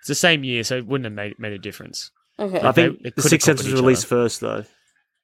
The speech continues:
Speaker 1: Yeah, exactly. But I'm just saying,
Speaker 3: And
Speaker 1: like,
Speaker 3: everyone
Speaker 1: the
Speaker 3: could just compare the two. Like,
Speaker 2: Yeah,
Speaker 3: "This is
Speaker 2: everyone's
Speaker 3: not
Speaker 2: like,
Speaker 3: The
Speaker 2: "I'm not
Speaker 3: Sixth
Speaker 2: watching
Speaker 3: Sense."
Speaker 2: the second, the same movie twice." Like, <laughs>
Speaker 1: Yeah, <laughs> yeah. Well, I feel like this movie did. Oh, let's talk about the box office, 'cause I feel like this movie probably bombed. Did The Blob bomb, Tony?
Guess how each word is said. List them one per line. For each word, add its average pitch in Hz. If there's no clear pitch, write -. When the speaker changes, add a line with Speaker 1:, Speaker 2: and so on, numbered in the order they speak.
Speaker 1:
Yeah, 107
exactly. 123
But 120
I'm 127
just 131
saying, 113
Speaker 3:
And 131
Speaker 1:
like, 139
Speaker 3:
everyone 139
Speaker 1:
the 131
Speaker 3:
could 127
just 131
compare 123
the 117
two. 117
Like, 107
Speaker 2:
Yeah, 214
Speaker 3:
"This 202
is 185
Speaker 2:
everyone's 202
Speaker 3:
not 208
Speaker 2:
like, 196
Speaker 3:
The 196
Speaker 2:
"I'm 226
not 247
Speaker 3:
Sixth 226
Speaker 2:
watching 233
Speaker 3:
Sense." 226
Speaker 2:
the 220
second, 208
the 202
same 185
movie 170
twice." -
Like, -
<laughs> -
Speaker 1:
Yeah, 123
<laughs> 320
yeah. 247
Well, 208
I 156
feel 196
like 185
this 165
movie 139
did. 131
Oh, 135
let's 156
talk 175
about 147
the 127
box 113
office, 95
'cause 117
I 120
feel 131
like 120
this 123
movie 101
probably 127
bombed. 123
Did 139
The 139
Blob 147
bomb, 180
Tony? 202